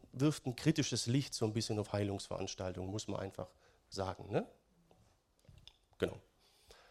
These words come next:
Da stellt euch einfach auf dem Hintergrund der Predigt und geht mal selber durch ein Evangelium folgende Frage. Hätte Jesus es für gut gefunden, wenn seine Jünger so eine Veranstaltung ins Leben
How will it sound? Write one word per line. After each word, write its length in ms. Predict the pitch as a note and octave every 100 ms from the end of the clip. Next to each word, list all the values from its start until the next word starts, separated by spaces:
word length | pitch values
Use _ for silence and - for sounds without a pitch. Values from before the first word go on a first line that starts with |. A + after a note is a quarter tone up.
| - _ _ _ -
Da 100 | B2
stellt 240 | D#3+ E3+
euch 140 | D3+
einfach 240 | C#3 E3 C3+
auf 100 | A#2+
dem 120 | B2
Hintergrund 440 | C#3 D3+ - A2+
der 80 | G#2
Predigt 600 | G2 C3 D3+ D3+ C#3+ -
und 260 | - G#2 G2
geht 180 | G#2+ G2+
mal 100 | G2
selber 360 | A#2 D3 C3
durch 200 | A#2 A2+
ein 80 | -
Evangelium 600 | G2+ G#2+ G2 G#2+ A#2 A#2 - - -
folgende 560 | - - C#3 D#3+ D#3 D3
Frage. 600 | - - F#2+ F#2 C#2+ - - - - - _ - _ _ _ _ _ _ - - _
Hätte 360 | - C#3+ - F3
Jesus 500 | B2+ D3 C#3+ C#3+ -
es 220 | A2+ -
für 180 | B2 A2
gut 380 | D#3 F#3+ -
gefunden, 600 | - - C3 D3 - E3 C3
wenn 120 | B2
seine 300 | A2+ G#2+ G#2
Jünger 460 | G2 C3 D#3 D#3+ D#3+ - - _ _
so 320 | - C3 C#3+
eine 240 | A2+ A#2
Veranstaltung 880 | A2 - G#2+ A2+ - G#2 G#2 G#2+ G#2 -
ins 260 | G#2 -
Leben 420 | G2 G2+ G2+ G#2